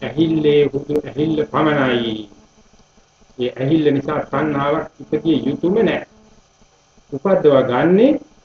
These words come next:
නොදන්න නිසායි. ඒ නිසා බුදුරජාණන් වහන්සේ සුතේ සුතමත්තම් භවිස්සති කියලා මේ එක්කම කරුණාවෙන් මතක් කරලා දෙනවා. සුතේ සුතමත්තම් භවිස්සති ඉති සික්ඛිතබ්බං. ඒ නිසා එසේ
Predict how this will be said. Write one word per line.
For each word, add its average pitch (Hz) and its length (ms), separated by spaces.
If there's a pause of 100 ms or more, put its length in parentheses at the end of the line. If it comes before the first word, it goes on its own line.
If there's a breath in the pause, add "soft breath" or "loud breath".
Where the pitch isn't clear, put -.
(120)
නොදන්න 165 580
නිසායි. 107 460 (600)
ඒ 170 100
නිසා 156 280
බුදුරජාණන් 139 600
වහන්සේ 131 500
සුතේ 175 500
සුතමත්තම් 165 720
භවිස්සති 147 580
කියලා 254 400 (520)
මේ 170 160 (140)
එක්කම 180 460
කරුණාවෙන් 160 680
මතක් 135 280
කරලා 135 260
දෙනවා. 127 360 (520)
සුතේ 170 340
සුතමත්තම් 175 720
භවිස්සති 151 460 (180)
ඉති 147 220
සික්ඛිතබ්බං. 139 1000 (500)
ඒ 135 120
නිසා 131 380 (120)
එසේ 185 380